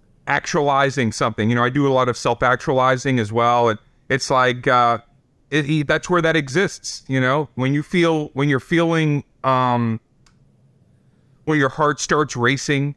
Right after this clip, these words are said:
you, your throat almost starts to close, your eyes are going back, you, you know, back and forth, and you're trying to figure out, like, "Man, how am I, am I gonna be okay in this situation?"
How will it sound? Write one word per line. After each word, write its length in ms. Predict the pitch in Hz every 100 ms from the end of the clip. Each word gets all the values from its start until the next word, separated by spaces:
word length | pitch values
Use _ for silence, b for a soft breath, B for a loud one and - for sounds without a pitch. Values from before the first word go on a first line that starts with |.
| -
you, 140 | 127 123
your 180 | 113 113
throat 420 | - 131 135 143
almost 240 | 139 139
starts 300 | - 135 -
to 120 | -
close, 520 | - 139 131 131 131 113
your 140 | 120
eyes 300 | 127 139 127
are 60 | 131
going 340 | 135 135 131
back, 400 | 131 131 131 -
you, 120 | 117 - _
you 120 | 127 127
know, 220 | 117 117
back 320 | 117 127 123
and 100 | 127
forth, 220 | 139 131
and 80 | 127
you're 80 | 123
trying 200 | - 131
to 60 |
figure 400 | 113 - 127 127
out, 140 | 123 113
like, 240 | 117 110 - _ _ _
"Man, 180 | 127 113
how 180 | 131 135
am 100 | 131
I, 40 | 131
am 120 | 135
I 60 | 127
gonna 180 | 131
be 160 | 117 127
okay 260 | 120 - 131
in 80 | 120
this 120 | 110
situation?" 680 | 131 110 117 120 113 104 92